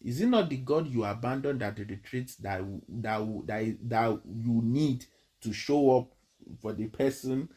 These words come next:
in question? So rather than rush there as if you've got all the power in, in heaven and earth to do something about it, why not stay with the man, with the God that has the power to actually do something about it? You don't need, even need to get there.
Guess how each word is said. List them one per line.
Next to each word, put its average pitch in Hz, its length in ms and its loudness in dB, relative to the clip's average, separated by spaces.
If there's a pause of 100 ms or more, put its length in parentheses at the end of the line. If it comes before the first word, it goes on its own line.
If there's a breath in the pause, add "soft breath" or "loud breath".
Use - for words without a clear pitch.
(400 loud breath)
in 113 160 2
question? 117 480 -2 (1160 soft breath)
So 175 200 4
rather 156 340 4
than 147 320 0
rush 175 320 4
there 135 240 4
as 117 280 0
if 165 180 0
you've 120 260 -2
got 143 220 2
all 139 100 0
the 123 140 -2
power 127 380 0
in, 104 320 -2
in 107 260 0
heaven 135 260 0
and 110 160 -2
earth 123 220 -2
to 104 80 -8
do 104 180 -2
something 113 380 -6
about 95 180 -6
it, 90 60 -6
why 151 180 0
not 185 240 -2
stay - 280 -8
with 120 240 -4
the 110 100 -6
man, 123 360 -2 (220 loud breath)
with 123 200 2
the 117 120 2
God 139 460 4
that 113 220 -4
has 131 300 -6
the 113 100 -8
power 135 300 -4
to 117 120 -8
actually 139 400 -6
do 147 240 -10
something 135 380 -8
about 113 160 -6
it? - 80 -12
You 160 120 -6
don't 233 220 2
need, 196 140 0
even 185 220 -2
need 170 160 -4
to 120 40 -6
get 123 360 -6
there. - 120 -16